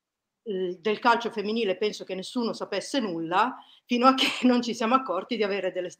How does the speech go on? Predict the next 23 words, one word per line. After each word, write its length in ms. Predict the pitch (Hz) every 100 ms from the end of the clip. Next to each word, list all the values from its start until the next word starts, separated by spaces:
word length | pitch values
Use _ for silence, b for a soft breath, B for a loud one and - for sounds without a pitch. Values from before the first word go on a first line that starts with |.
| 175
giocatrici 540 | 208 208 196 202 -
straordinarie, 580 | - 190 202 233 196 226
un'ottima 380 | 180 196 175 175
allenatrice 720 | 180 247 285 170 190 214 - B B B -
e, 400 | 233 220 190 185
e 40 |
una 300 | 190 208 254
squadra 720 | 254 - 185 180 220 233 214
che 300 | - 185 214 -
è 80 |
stata 300 | 196 202 190
in 140 | 196 240
grado 520 | 180 165 185 226 220
di 80 | 185
arrivare 260 | 175 165 202
ai 60 |
quarti 280 | 170 165 170
di 80 | 170
finale 360 | 240 165 202
di 80 | 185
un 60 | 160
mondiale, 480 | 185 208 175 156 160
che, 220 | 170